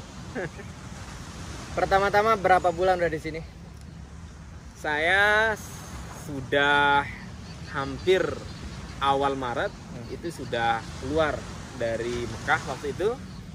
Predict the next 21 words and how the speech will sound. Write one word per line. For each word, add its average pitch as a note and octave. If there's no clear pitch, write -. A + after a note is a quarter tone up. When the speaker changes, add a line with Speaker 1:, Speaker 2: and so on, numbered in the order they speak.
Speaker 2:
Maret, A#2
Speaker 1:
Tepatnya D3+
Speaker 2:
April, F3
Speaker 1:
pada D3
Speaker 2:
Mei. C#3+
Speaker 1:
tanggal D3
dua D3
puluh D3
delapan C#3+
Februari C#3
saya A2+
balik A#2
Speaker 2:
Sekitar -
tujuh -
Speaker 1:
dari, A2+
Speaker 2:
bulan. A#2+
Speaker 1:
iya, C3+
lebih A#2+
kurang C3+
tujuh A#2+
bulan G#2